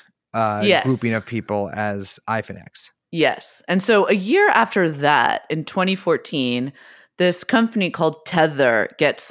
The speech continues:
Speaker 2: set up in the British Virgin Islands with two directors on its register,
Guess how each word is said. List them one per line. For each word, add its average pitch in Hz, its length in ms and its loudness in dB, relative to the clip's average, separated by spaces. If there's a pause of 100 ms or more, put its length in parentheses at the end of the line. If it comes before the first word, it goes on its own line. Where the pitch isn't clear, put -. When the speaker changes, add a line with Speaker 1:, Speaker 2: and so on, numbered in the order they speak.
Speaker 2:
set 160 320 0
up 123 280 0 (100)
in 208 200 4
the 233 60 4
British 175 320 2
Virgin 147 300 -2
Islands 120 500 0 (140)
with 143 220 0 (120)
two 294 360 2
directors 139 640 -2
on 147 240 2
its 175 280 -2
register, 120 640 -4